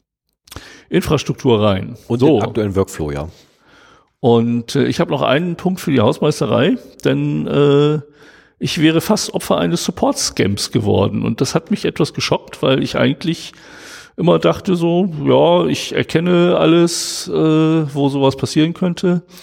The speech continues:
Speaker 1: Ähm, was ist passiert? Ich hab mich informiert, wie ich mein altes Android-Handy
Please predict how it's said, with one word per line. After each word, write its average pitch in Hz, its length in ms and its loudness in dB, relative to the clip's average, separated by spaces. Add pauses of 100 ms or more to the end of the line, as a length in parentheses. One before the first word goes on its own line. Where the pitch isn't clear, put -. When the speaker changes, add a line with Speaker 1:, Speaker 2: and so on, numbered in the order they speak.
(540)
Speaker 1:
Ähm, 139 540 2 (220)
was 127 200 0
ist - 80 -6
passiert? - 520 0 (220)
Ich - 180 -4
hab 160 200 -2
mich 143 280 -2
informiert, 143 640 2
wie 123 260 -4
ich - 360 -10
mein 113 560 0
altes 123 420 0
Android-Handy 131 1040 0